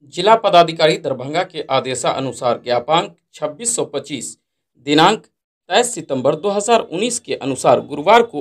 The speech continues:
अलीनगर थाना परिसर में थाना अध्यक्ष रामनारायण पासवान की मौजूदगी में अंचला अधिकारी सह दंडाधिकारी राजीव रंजन की मौजूदगी में चौहत्तर दशमलव पचास लीटर शराब को नष्ट किया गया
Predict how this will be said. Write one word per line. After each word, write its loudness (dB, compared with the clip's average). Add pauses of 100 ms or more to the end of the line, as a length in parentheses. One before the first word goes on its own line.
अलीनगर 0
थाना -4
परिसर -2
में -2 (420)
थाना 4
अध्यक्ष 0 (100)
रामनारायण 4
पासवान 2
की -14
मौजूदगी -4
में 0 (320)
अंचला 4
अधिकारी 2 (160)
सह 0 (240)
दंडाधिकारी 2 (280)
राजीव 2
रंजन -2
की -12
मौजूदगी -6
में -2 (500)
चौहत्तर 2
दशमलव 2
पचास 2
लीटर -4
शराब 4
को -8
नष्ट 0
किया 0
गया 4